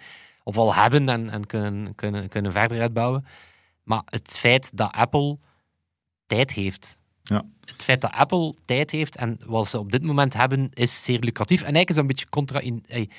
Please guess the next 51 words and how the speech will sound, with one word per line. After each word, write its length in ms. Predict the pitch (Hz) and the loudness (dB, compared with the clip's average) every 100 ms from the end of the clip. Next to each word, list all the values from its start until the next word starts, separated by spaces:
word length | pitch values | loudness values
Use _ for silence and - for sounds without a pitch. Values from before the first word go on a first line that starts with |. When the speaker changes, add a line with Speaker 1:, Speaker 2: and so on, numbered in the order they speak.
| - - | -20 -20
Speaker 1:
eigenlijk 340 | _ 135 147 | _ 0 0
gaat 100 | 143 | -2
dat 20 | |
een 80 | 127 | 0
beetje 200 | 117 - | -2 -4
tegen 260 | - 127 127 | -2 0 0
wat 100 | 117 | -2
dat 240 | 107 - _ - | -4 -6 _ -18
klassieke 380 | - 98 - 120 | -12 -8 -8 -6
innovatietheorie 840 | 120 101 113 127 113 117 113 107 113 | -4 2 4 4 0 0 2 2 2
zegt, 300 | 113 117 - | 2 0 -2
is 80 | |
dat 140 | 104 98 | -6 -6
zo 80 | 104 | -4
de 120 | 101 | -4
gevestigde 480 | 101 117 131 117 117 | 2 4 4 -2 4
waarde 600 | 113 117 117 117 117 113 - - - - _ _ | 6 6 4 0 0 -4 -14 -20 -20 -20 _ _
zich 220 | - 113 | -6 -4
lekker 340 | 117 117 117 92 | 2 2 2 0
dik 160 | 120 | 0
zit 160 | - 120 | 0 -2
te 100 | 104 | -2
vreten 460 | 107 117 117 113 113 | 0 0 0 -6 -4
aan 140 | 110 | -6
de 60 | 98 | -4
kroketten 640 | 113 107 113 - 117 117 | -6 2 2 2 -4 -4
en 160 | 107 101 | -4 2
daardoor, 520 | 104 107 107 107 - | 4 4 2 0 -2
weet 140 | 110 - | -8 -4
je, 160 | 120 | -2
zo 100 | 107 104 | 0 0
Speaker 2:
Mhm. 140 | 104 107 | -2 -2
Speaker 1:
niet 120 | 117 | -2
ziet 160 | - 131 | 0 0
dat 140 | 120 | 0
er 60 | 107 | 0
iets 120 | - | -2
nieuws 220 | 120 139 | 0 2
komt. 300 | - 147 - - - - - | 2 0 -2 -12 -20 -20 -20
Speaker 2:
Ja. 240 | - - - | -8 -8 -8
Speaker 1:
Eén, 240 | - 113 110 | -6 -2 -2
ik 100 | 92 | 0
denk 160 | 107 | 0
dat 100 | 101 | 0
Apple 240 | 98 107 95 | 0 0 0
zeer 180 | 107 104 | 0 -2
goed 200 | 117 107 | -4 -2
weet 220 | 113 120 | -2 -2
wat 120 | 110 | -4
dat 200 | 101 104 | -6 -6
alle, 540 | - 104 107 104 104 | -6 -2 0 2 0